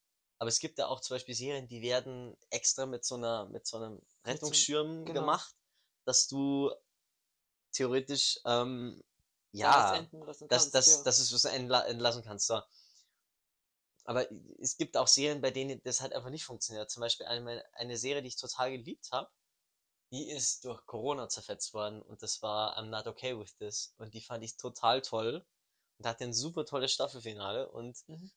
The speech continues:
Speaker 1: einen super tollen Cliffhanger und dann wurde die einfach nicht weitergeführt.
Speaker 2: Oh.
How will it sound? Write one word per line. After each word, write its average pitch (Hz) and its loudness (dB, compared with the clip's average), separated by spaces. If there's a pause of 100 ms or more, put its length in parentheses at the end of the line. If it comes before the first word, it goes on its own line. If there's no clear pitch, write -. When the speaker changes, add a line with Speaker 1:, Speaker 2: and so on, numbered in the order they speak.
Speaker 1:
einen 175 -8
super 160 0
tollen 147 0
Cliffhanger 139 -2 (760)
und 135 -4
dann 131 0
wurde 131 0
die - -2
einfach 120 -6
nicht 139 -12
weitergeführt. 120 -6 (880)
Speaker 2:
Oh. 147 -8